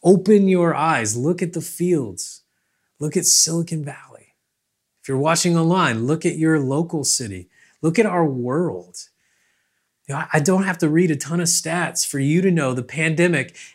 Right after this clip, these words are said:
accelerated changes that were already happening.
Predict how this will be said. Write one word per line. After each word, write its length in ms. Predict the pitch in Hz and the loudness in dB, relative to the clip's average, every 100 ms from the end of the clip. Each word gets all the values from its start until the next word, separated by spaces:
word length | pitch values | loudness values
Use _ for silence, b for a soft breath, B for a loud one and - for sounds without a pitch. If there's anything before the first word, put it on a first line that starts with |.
| - | -8
accelerated 840 | 120 - - 175 196 190 170 143 | -2 2 2 0 0 2 0 0
changes 520 | - 160 160 131 117 | -2 -2 -2 -2 -4
that 140 | 127 120 | -6 -10
were 140 | 110 | -12
already 440 | 131 131 131 123 104 | -12 -10 -10 -10 -12
happening. 440 | 113 117 _ | -16 -20 _